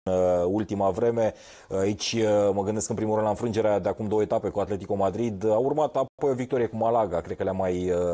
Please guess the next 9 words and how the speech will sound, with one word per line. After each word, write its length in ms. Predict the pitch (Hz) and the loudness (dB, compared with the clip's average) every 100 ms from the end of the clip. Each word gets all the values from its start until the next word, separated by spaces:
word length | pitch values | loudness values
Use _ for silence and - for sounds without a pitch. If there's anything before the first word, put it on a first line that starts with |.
| 85 | -2
ridicat 380 | 98 95 214 202 | -2 -2 -4 -4
un 80 | 92 | -6
pic 200 | 95 - | -10 -8
moralul 460 | 95 98 107 98 | -2 0 2 0
celor 240 | 82 98 85 | -2 -4 -2
de 80 | 90 | -2
la 80 | |
Sevilla. 360 | 87 110 131 123 - - - - | -2 -2 0 -2 -4 -20 -20 -12
Așadar, 400 | - 120 139 151 | -6 -4 -2 -4